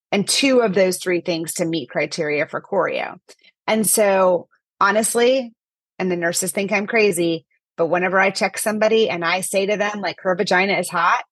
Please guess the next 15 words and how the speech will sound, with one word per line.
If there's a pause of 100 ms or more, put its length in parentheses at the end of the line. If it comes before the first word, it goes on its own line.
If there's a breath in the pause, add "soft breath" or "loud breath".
(280)
I
don't
mean
it
like (360)
it's
hot. (140)
I
mean,
like,
it
is
temperature
on
fire.